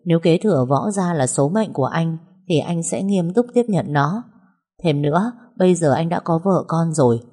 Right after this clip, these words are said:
anh phải trưởng thành thôi, không thể tạm bợ mãi được." Vừa nói, anh vừa ôm siết lấy cô, tay nhẹ nhàng vuốt dọc sống lưng.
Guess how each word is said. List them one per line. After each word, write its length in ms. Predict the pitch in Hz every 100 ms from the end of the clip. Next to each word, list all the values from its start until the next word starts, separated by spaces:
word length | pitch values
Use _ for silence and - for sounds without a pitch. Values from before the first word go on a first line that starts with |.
| _ _
anh 160 | 190 180
phải 140 | 165
trưởng 300 | - 160 135
thành 240 | 123 135 127
thôi, 300 | 156 170 165 - _ -
không 260 | 180 151 147
thể 120 | 131
tạm 280 | 139 135 143
bợ 160 | 127
mãi 280 | 135 127 196
được." 240 | 202 135 - _ _ _ _ _ _ _ _ _ 170
Vừa 180 | 170 147
nói, 400 | 147 147 185 240 - _ -
anh 200 | 190 160
vừa 240 | 143 110
ôm 240 | - 170 165 -
siết 140 | 247
lấy 200 | 170 170
cô, 300 | - 175 165 165 _ _ _ -
tay 140 | 202
nhẹ 240 | 185 135 131
nhàng 340 | 147 131 127
vuốt 120 | 185 247 -
dọc 120 | 147
sống 280 | - 156 156
lưng. 300 | 202 185 175